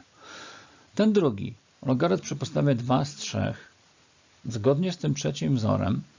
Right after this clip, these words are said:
to może być logarytm przy dowolnej podstawie, no bo tam jest wpisane c,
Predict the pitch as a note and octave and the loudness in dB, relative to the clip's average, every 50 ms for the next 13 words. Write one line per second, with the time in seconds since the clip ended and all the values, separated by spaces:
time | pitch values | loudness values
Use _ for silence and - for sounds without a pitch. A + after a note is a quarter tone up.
0 | _ _ _ - A#3+ - - D#3+ - - A#2+ B2 D3 E3+ F3+ E3 E3+ D3 C#3 C#3 | _ _ _ -20 -20 -14 -14 -10 -2 2 4 4 4 4 4 4 2 2 2 0
1 | - C#3 C#3 B2 C3+ C#3+ D3 C#3+ D3 - - - C3 B2+ C#3+ C#3 C#3 D#3 F3 E3+ | 0 -2 0 0 2 0 0 0 -4 -8 -6 -6 0 0 0 2 2 2 2 4
2 | D3+ C#3 B2 A#2 A2 A2+ A2+ G#2+ - - B2 - - - A2+ G#2+ G2+ A#2+ A#2+ C3 | 4 4 2 2 2 -2 -2 -6 -8 -10 -10 -10 -8 -6 -6 -6 -6 -8 -10 -10
3 | C3 C#3 C3 C3 B2+ - B2 C3 B2+ B2+ - - _ C3+ - - A#2+ A#2 A#2 A2+ | -8 -8 -8 -8 -8 -6 -6 -6 -6 -6 -8 -12 _ -14 -10 -8 -6 -6 -6 -6
4 | - - - G#2+ G#2 G#2 A#2 | -8 -8 -8 -6 -4 -4 -4